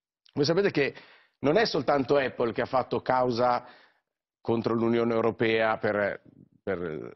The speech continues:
dumping fiscale. È stato anche il governo irlandese che si è unito ad Apple per fare casa, causa all'Unione Europea.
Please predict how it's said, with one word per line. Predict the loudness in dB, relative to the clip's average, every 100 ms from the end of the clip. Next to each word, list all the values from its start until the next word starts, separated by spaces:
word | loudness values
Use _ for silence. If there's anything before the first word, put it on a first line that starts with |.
| -16
dumping | -6 -4 -4 -4 -4
fiscale. | -6 -6 -8 -6 -6 -8 -16 _ _ _
È | -8
stato | -2 0 2
anche | 2 2
il | 0
governo | 4 4 4 4 2
irlandese | 2 2 2 0 0 0
che | 0 -2
si | 0
è | 2
unito | 2 2 2 0
ad | 2
Apple | -2 -2 -2 -2 -6 _ _ _
per | -4 -2
fare | 0 0
casa, | 2 2 0 -2
causa | 0 2 2 0
all'Unione | 0 0 2
Europea. | 0 0 -4 -6 -10